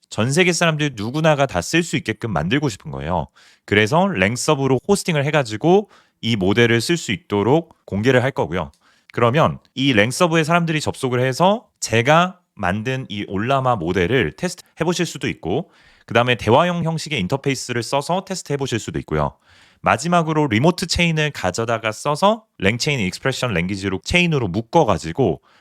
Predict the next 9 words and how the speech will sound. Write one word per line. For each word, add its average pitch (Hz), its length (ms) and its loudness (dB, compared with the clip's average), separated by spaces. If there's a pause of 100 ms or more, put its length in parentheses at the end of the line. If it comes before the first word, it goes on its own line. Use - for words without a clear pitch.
(120)
서비스 175 500 0
내재화도 98 680 2
가능하고요. 110 640 0 (480)
그리고 139 400 2
이 139 200 -2
영상의 139 440 2
말미에는 104 840 -2
스트림릿을 170 720 0
써가지고 110 640 2